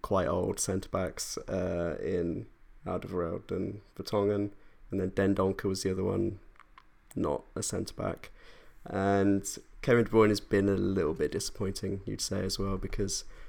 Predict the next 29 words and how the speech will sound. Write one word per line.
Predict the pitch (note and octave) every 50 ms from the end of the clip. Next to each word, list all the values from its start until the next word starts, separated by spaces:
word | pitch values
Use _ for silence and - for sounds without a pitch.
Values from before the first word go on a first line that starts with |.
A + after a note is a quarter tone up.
| - - - -
because | - - - C#3+ B2+
of | A#2 G#2+
how | A2+ G#2+
well | G2 G#2 G2+ F#2+
he's | G2 F#2 -
been | F#2 F#2
playing | - A2 F#2+ F#2+ F2
at | -
Man | F#2+ F#2 F#2+ F#2+
City, | - - G2 F#2+ - - - -
to | - -
see | - - F#2+ F#2+
him, | G2+ G2 F#2+ F#2+ F#2+ G2 G2 - - - - - - - - - - - - -
particularly | - - C3+ - - C#3 A#2+ A2+ A2
in | G#2+ G#2 G2+
that, | G2+ G2 F#2+ - - - - - -
that | F#2+ D#2+ -
first | - - A2 F#2+ F#2+ G#2 - -
game, | G2 G2 F#2+ F#2+
he, | G2+ G#2 G2+ F#2+ F#2+ F#2 - - - - - - - -
his | G#2+ G2
choice | - - - G#2+ G2+ - -
of | G2+ -
pass | - G#2+ G2+ G2 G2 - - - -
and | G2 G2 G2 G2 G2+ G2 - - -
the | F#2+
actual | F#2 E2+ - - - -
execution | - - - - - - - - G2 - - G2+ G2+ G2+ G2+
was, | G2 G2 F#2+ - - -